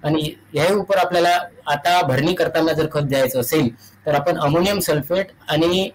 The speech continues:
दहा सव्वीस सव्वीस एकरी, म्हणजे आता तुम्ही आधी किती दिलं होतं ते तुम्ही लक्षात घ्या, पण आपण एकरी दीड ते दोन बॅग पर्यंत दहा सव्वीस सव्वीस आणि एक बॅग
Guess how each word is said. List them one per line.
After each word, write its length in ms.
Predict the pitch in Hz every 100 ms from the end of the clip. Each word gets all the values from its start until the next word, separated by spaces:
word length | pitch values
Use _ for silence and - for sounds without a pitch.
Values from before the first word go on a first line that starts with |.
| 143
दहा 220 | 127 180
सव्वीस 460 | 196 165 147 143
सव्वीस 420 | 139 123 120 117 - _ _ -
एकरी, 400 | 139 123 151 156 - _ -
म्हणजे 180 | 143 151
आता 160 | 147
तुम्ही 220 | 165 170
आधी 220 | 160 151 170
किती 220 | 170 175
दिलं 180 | 170 165
होतं 180 | 165
ते 360 | 165 170 175 - -
तुम्ही 160 | 160
लक्षात 240 | 156 147 165
घ्या, 260 | 139 135 131 - - -
पण 160 | 170 165
आपण 320 | 156 175 175 170 - -
एकरी 240 | 156 180
दीड 280 | 160 175 185
ते 40 |
दोन 280 | 185 165 175
बॅग 140 | 170 170 -
पर्यंत 580 | 165 165 160 175 180 175
दहा 180 | 160 170
सव्वीस 380 | 160 147 139
सव्वीस 420 | 139 131 127 117 -
आणि 320 | 147 147 151 156
एक 220 | 170 160
बॅग 240 | 147 151